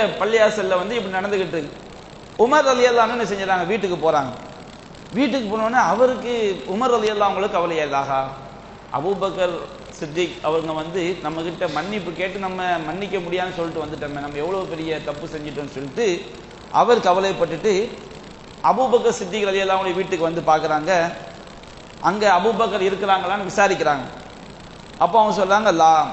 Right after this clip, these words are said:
அபூபக்கர் சித்திக் ரலியல்லாஹு அன்ஹு அவர்கள் இங்க இல்ல, அவங்க வந்து ரசூல் ஸல்லல்லாஹு அலைஹி வஸல்லம் அவங்கள்ட்ட போயிட்டாங்க"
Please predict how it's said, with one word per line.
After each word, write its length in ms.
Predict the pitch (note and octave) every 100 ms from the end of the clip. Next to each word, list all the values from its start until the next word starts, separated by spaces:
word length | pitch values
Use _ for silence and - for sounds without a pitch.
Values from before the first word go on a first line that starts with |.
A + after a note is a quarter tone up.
| - - -
அபூபக்கர் 540 | D#3 G3+ F#3+ F3+ F3 D#3+ C#3 - - -
சித்திக் 420 | - F#3 E3+ F#3 E3
ரலியல்லாஹு 480 | E3+ F3+ F3 F3
அன்ஹு 140 | E3+ D#3
அவர்கள் 320 | D#3+ D#3+ D#3
இங்க 120 | D3+
இல்ல, 300 | D#3 G#3 G3 A3 - - - - - -
அவங்க 300 | E3 G3 F#3
வந்து 180 | G3 G#3
ரசூல் 300 | F#3 B3+ B3+
ஸல்லல்லாஹு 260 | A3 G#3 G#3
அலைஹி 100 | G3
வஸல்லம் 220 | G3+ F#3
அவங்கள்ட்ட 280 | F3+ F3+ F3
போயிட்டாங்க" 380 | E3+ D3+ D3